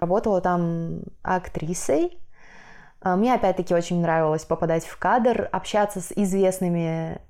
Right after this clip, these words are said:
людьми, звездами на тот момент. Дальше была моя работа на телеканале "Москва-двадцать четыре", "Москва доверие".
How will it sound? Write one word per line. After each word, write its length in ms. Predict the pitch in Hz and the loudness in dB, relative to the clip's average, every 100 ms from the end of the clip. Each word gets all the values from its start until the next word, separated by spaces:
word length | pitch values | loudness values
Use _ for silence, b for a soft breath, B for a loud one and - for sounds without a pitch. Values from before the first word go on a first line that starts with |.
| - | 0
людьми, 560 | 190 185 175 180 226 | 2 2 2 2 2
звездами 640 | 202 175 156 180 214 220 | 2 2 4 4 2 2
на 100 | 202 | 2
тот 180 | 185 185 | 0 -2
момент. 500 | 180 175 170 170 165 - 170 | 0 -2 0 -2 -6 -6 0
Дальше 340 | 190 185 - 175 | 2 2 0 -2
была 300 | 175 185 180 | 0 2 2
моя 200 | 175 170 | 2 2
работа 380 | 170 175 170 | 2 2 2
на 160 | 165 165 | 0 -4
телеканале 500 | - 170 175 170 165 | -2 -4 0 0 0
"Москва-двадцать 720 | 160 170 - 175 165 160 - | -2 -4 0 0 0 -2 -4
четыре", 580 | - - 202 240 254 254 | -14 -4 -2 0 2 2
"Москва 460 | 214 190 - 175 160 | 2 -2 -2 -2 0
доверие". 760 | 156 160 214 269 269 254 240 | 0 2 4 4 4 2 0